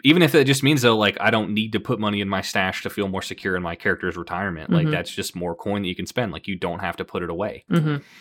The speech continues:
Speaker 2: But the
Speaker 1: Huh.
Speaker 2: likelihood of you, uh, losing it gets higher, right? I'm guessing
Speaker 1: Maybe.
Speaker 2: there, like, I'm guessing that there is a lot of incentives to put it into a stash because, like you said, uh, five coins is an impractical amount to just carry around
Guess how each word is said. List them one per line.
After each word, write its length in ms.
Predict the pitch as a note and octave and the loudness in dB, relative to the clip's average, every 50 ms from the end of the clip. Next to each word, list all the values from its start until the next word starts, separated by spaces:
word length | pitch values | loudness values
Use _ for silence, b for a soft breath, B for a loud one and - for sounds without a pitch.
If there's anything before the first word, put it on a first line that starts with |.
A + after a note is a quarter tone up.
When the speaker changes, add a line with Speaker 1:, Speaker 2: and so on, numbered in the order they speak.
| b b b b b b b b - | b b b b b b b b -4
Speaker 2:
But 380 | F#3+ - G3 F3+ E3+ E3+ - - | 2 6 8 8 10 8 6 6
the 400 | - F3 E3 G3 F#3 F3+ F3 E3+ D#3+ | 2 6 10 12 12 12 12 12 10
Speaker 1:
Huh. 60 | E3 | 10
Speaker 2:
likelihood 480 | F3+ F3+ F#3 F3+ G3+ F#3+ F3+ F#3 F3+ F3 | 10 10 10 10 10 10 10 12 10 10
of 140 | E3 D3+ D#3 | 10 8 6
you, 520 | E3+ D#3+ D#3 D#3 D3+ D3+ D3+ - - - - | 6 6 8 8 8 6 6 4 2 2 2
uh, 360 | D#3+ D3+ C#3+ C3+ C3 C3 C#3 | 2 2 2 2 0 0 2
losing 380 | D3+ E3 F3+ F#3+ E3+ E3 D#3 D3 | 6 8 8 8 8 6 4 4
it 220 | C3+ C3+ - - | 2 2 2 0
gets 180 | - C#3 - - | -2 -2 -2 2
higher, 360 | - D3+ C#3+ B2 - - - - | 4 4 4 4 2 0 -2 -2
right? 360 | D3+ C3+ C3 - D3+ - - _ _ _ _ _ - | 0 0 0 0 -2 -4 -6 _ _ _ _ _ 4
I'm 100 | E3+ F3+ | 6 8
guessing 320 | E3+ E3+ E3+ G3 F#3+ F#3 F3 | 8 8 8 8 8 10 10
Speaker 1:
Maybe. 140 | F3 F3+ - | 10 8 8
Speaker 2:
there, 60 | - - | 6 4
like, 380 | E3+ F3 E3+ D#3+ D#3+ D#3 - - | 6 8 8 10 8 6 4 4
I'm 160 | F3+ F#3 F#3+ | 8 8 10
guessing 380 | F#3 G3+ G3 F#3+ G3 G3+ G3 F#3 | 10 10 8 8 8 8 8 8
that 160 | F3+ E3+ F3 | 8 6 8
there 180 | F3+ E3 E3 E3 | 8 10 10 10
is 260 | D#3+ D#3+ D#3 D3+ - - | 10 8 6 4 0 0
a 100 | - D#3+ | 2 2
lot 240 | D#3+ D#3+ D#3 D#3 D#3 | 4 6 6 6 4
of 80 | D3+ | 4
incentives 840 | D3 D3 D3+ D#3 D3+ - D3 D3+ D#3 F#3 F#3 F#3 G3 G3+ G3 - - - | 2 2 0 0 0 0 0 0 4 6 6 6 6 4 4 0 -2 0
to 340 | - - - F#3 E3 E3 - | 0 4 6 8 8 8 6
put 280 | - - - E3+ D#3 | 4 4 4 6 8
it 200 | D#3 F3 F3+ - | 10 8 8 6
into 380 | - E3+ E3 E3 E3 - - D3 | 4 2 2 2 2 2 2 0
a 60 | C#3+ | 2
stash 560 | C#3+ - - C#3+ C3+ B2+ C#3 E3+ - - - | 2 2 2 2 4 4 4 4 4 2 2
because, 640 | - E3+ E3+ F3+ E3 D#3 D3+ D#3 D#3 D3 - - - - - - | 2 4 6 6 6 8 8 6 6 4 0 -2 -2 -8 -8 -6
like 260 | - E3+ F#3 F3+ F3+ - | 2 6 6 6 8 6
you 60 | F3 | 2
said, 340 | E3+ - F#3 F3 E3 D#3+ - - - | 4 6 6 6 6 4 -2 -4 0
uh, 280 | E3 D#3 D3+ C#3 B2+ C#3+ | 2 4 4 4 2 2
five 460 | - - F3 E3+ F3 F3+ F3 - - | 2 4 6 8 8 8 8 6 2
coins 460 | - E3 D#3 D3+ D3+ D#3 D#3 D3+ - | 2 4 4 6 6 4 4 4 2
is 180 | - - D#3 D3+ | 2 2 4 4
an 140 | D#3+ D3+ | 2 2
impractical 640 | D3 D3 - - D3 C#3+ - - - - D#3+ D3 D3 | 0 0 0 -2 -2 -2 -2 -6 -6 -2 0 0 2
amount 300 | D3 D3 C#3+ C#3 C3 C3 | 2 0 0 0 -2 -2
to 100 | - D3+ | -6 -4
just 260 | - - F#3+ - - - | -2 0 -2 -2 -4 -4
carry 300 | - D#3 D3 C#3+ C#3+ C#3 | 0 0 2 4 4 2
around 600 | C3 B2+ C#3+ D3+ D3+ D3 C#3 C3+ - D3+ D#3+ - | 2 2 2 4 4 4 4 2 2 0 -2 -4